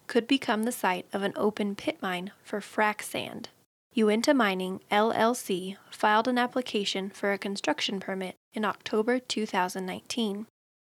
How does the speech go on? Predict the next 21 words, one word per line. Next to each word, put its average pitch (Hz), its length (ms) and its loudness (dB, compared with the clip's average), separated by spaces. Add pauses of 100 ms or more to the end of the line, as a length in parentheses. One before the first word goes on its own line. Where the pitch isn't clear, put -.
(220)
Homeowner 269 600 6
Lori 208 360 4
Lazarus 202 760 0
is 220 120 -4
concerned 202 640 -2
about 202 340 0
truck - 220 0
traffic, - 760 -2
noise 214 360 2
pollution, 233 640 0 (180)
water 202 320 2
quality 196 720 0
and 202 140 -6
quantity, 262 680 -2 (320)
and 269 200 4
the 269 40 4
mine's 226 300 4
proximity 208 680 -2
to - 180 -2
uranium 196 520 0
deposits. - 720 -2